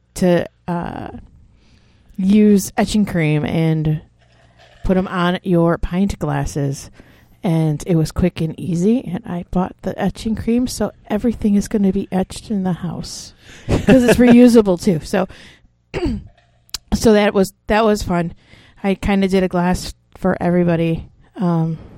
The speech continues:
Speaker 2: Yeah, those four glasses, two things on the side. So you had, like, the, the, was that the sun and the moon?
Speaker 1: I had the sun and the moon, which my daughter Morgan loves to use.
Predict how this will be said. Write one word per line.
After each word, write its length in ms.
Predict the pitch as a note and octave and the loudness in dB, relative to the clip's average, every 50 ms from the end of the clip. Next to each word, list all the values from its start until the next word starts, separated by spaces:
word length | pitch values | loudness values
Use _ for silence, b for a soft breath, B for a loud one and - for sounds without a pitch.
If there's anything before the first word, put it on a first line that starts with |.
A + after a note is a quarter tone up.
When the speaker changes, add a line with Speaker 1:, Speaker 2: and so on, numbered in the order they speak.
| - - - - | -20 -20 -12 -6
Speaker 2:
Yeah, 200 | - C3 B2+ A#2 | -4 -2 0 0
those 160 | A2+ G#2+ - | 0 0 -2
four 240 | - - C#3 C#3+ D3 | 0 2 2 2 2
glasses, 520 | B2+ B2+ B2 A#2+ A#2+ A#2 - B2+ A#2 - | 0 -2 -4 -4 -4 -4 -4 -6 -6 -6
two 320 | - - - C3+ C3+ B2+ B2 | -4 -2 0 2 2 2 0
things 280 | A#2+ - C3+ B2+ A#2+ A2+ | 0 -2 -4 -4 -4 -4
on 80 | A#2+ | -4
the 60 | A2+ G#2+ | -4 -4
side. 280 | - B2+ A2 G#2+ G#2 | -4 -4 -4 -4 -4
So 80 | - G#2+ | -4 -2
you 120 | G#2+ A2+ | -2 -2
had, 100 | A2+ G2+ | -2 -2
like, 240 | A2 A2+ G#2+ - - | -2 -4 -4 -4 -6
the, 340 | - G#2+ G#2 G#2 G2 G2 G2+ - - | -4 -2 -2 -2 -4 -6 -8 -10 -8
the, 180 | - G#2+ G2+ - _ _ - | -6 -6 -6 -6 _ _ -6
was 140 | A2+ G2+ | -4 -2
that 120 | A2+ G#2+ F2+ | -2 -2 -2
the 100 | A2 F#2+ | -4 -4
sun 240 | - - A#2+ A#2 A#2 | -4 -2 -2 0 0
and 120 | A#2 A2 | 0 0
the 40 | G#2 | 0
moon? 240 | G#2 G#2+ A2 A2+ A#2+ | 0 0 2 2 2
Speaker 1:
I 40 | B2 | 2
had 80 | C3 | 2
the 80 | C3 C3 | 2 2
sun 240 | B2+ - G#3 G3+ G#3 | 0 0 0 0 2
and 100 | G#3 G#3 | 2 2
the 60 | G#3+ | 2
moon, 380 | G#3 G3 F#3+ F#3+ G3 G#3 G#3 G3 | 2 2 2 2 2 0 0 0
which 280 | F#3 F3 - - - | -2 -2 -2 -6 -8
my 260 | - F#3+ F#3+ F#3 F3+ | -6 -4 -2 -2 -2
daughter 320 | F3+ - F#3+ F3+ F3+ F#3 F#3 | -2 -2 -2 0 0 0 0
Morgan 420 | F#3 E3+ D#3+ E3 E3+ F3 F3 - - - _ - | 0 0 0 0 -2 -2 -4 -6 -10 -16 _ -8
loves 340 | F#3+ F3 E3 E3 F3 - - | -6 -4 -2 -2 -4 -4 -6
to 120 | - F#3 | -4 -2
use. 400 | E3+ D#3 D3+ D#3+ F3+ A3 - - | 0 0 0 -2 -2 -4 -8 -12